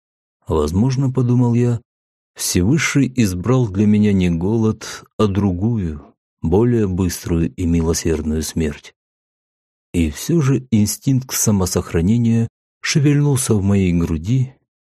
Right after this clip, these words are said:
и хотя надвигающаяся опасность несла избавление от медленного и жестокого конца,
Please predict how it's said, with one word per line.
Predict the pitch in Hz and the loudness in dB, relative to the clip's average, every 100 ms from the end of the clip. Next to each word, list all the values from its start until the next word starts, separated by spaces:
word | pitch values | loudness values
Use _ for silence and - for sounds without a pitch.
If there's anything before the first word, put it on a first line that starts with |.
| - | -4
и | 87 | -2
хотя | 90 87 147 | -2 0 2
надвигающаяся | 139 113 120 120 131 120 - 113 107 113 | 2 2 2 2 2 0 0 -2 2 2
опасность | 107 - 113 110 104 92 | 2 0 0 0 -2 0
несла | 98 87 110 113 | -2 -2 0 0
избавление | 92 82 92 92 107 110 101 95 | 0 0 2 2 2 2 2 0
от | 95 | -2
медленного | 98 95 110 92 92 90 87 85 - | -2 0 0 0 0 0 0 -4 -6
и | |
жестокого | 92 90 - - 95 - 82 | -4 -4 -4 -4 -6 -4 -6
конца, | 78 76 73 - 104 117 | -4 -6 -6 -4 -4 -4